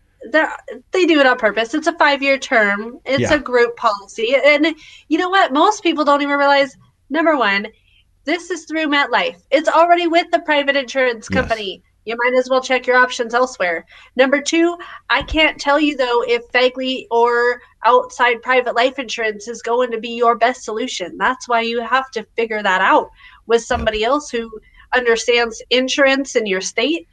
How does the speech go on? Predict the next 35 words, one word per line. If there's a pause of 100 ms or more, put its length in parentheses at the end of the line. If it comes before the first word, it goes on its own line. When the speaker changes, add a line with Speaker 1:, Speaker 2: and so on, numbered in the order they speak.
(480)
Speaker 1:
who
understands
your
benefits, (400)
who (160)
can
coordinate
all
of
these
things,
and (340)
not
just (500)
the
insurance
products
and
your
benefits,
but
also
about
your
family
life.
Like,
there
has
to
be,
Speaker 2:
Mm-hmm. (320)
Speaker 1:
um, (1080)
you
know,